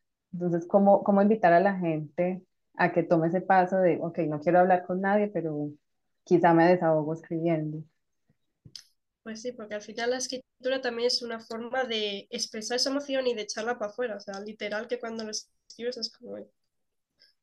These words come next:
Speaker 2: Ya te has deshecho de ella, como si de verdad lo estuvieras verbalizando. Al final el cerebro, eh, no distingue tanto entre realidad y ficción. Y muchas veces, ah,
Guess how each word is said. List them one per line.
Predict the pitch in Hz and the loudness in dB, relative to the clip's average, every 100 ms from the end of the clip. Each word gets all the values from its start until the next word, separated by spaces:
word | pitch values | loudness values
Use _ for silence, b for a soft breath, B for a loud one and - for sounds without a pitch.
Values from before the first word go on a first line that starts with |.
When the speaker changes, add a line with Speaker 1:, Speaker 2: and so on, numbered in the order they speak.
| _ _ _ _ _ _ | _ _ _ _ _ _
Speaker 2:
Ya | 247 262 | -4 -2
te | |
has | 269 | -2
deshecho | 254 240 233 240 | -2 -4 -6 -8
de | 214 | -8
ella, | 208 202 | -8 -10
como | 202 214 | -12 -12
si | 214 | -12
de | 214 | -10
verdad | 220 220 233 | -10 -8 -8
lo | |
estuvieras | 226 - 220 220 220 | -10 -14 -10 -8 -8
verbalizando. | 208 202 202 226 220 214 - _ - | -8 -8 -10 -10 -10 -12 -16 _ -16
Al | 226 | -12
final | 220 240 269 269 | -6 -2 0 -2
el | 262 | -4
cerebro, | 262 262 262 285 - _ _ - B B B B B - | -4 -4 -4 -8 -12 _ _ -20 B B B B B -2
eh, | 262 254 247 | 2 4 4
no | 254 | 2
distingue | 277 277 285 285 | -2 -6 -4 -4
tanto | 240 240 254 269 | -4 -6 0 0
entre | 240 226 214 214 | 0 -4 -8 -6
realidad | 220 214 214 214 220 | -6 -6 -6 -8 -8
y | 226 | -14
ficción. | 214 208 - 254 - _ _ | -14 -14 -6 -6 -6 _ _
Y | 226 | -10
muchas | 226 240 247 | -6 -4 -4
veces, | 240 247 233 | -4 -6 -8
ah, | 220 | -10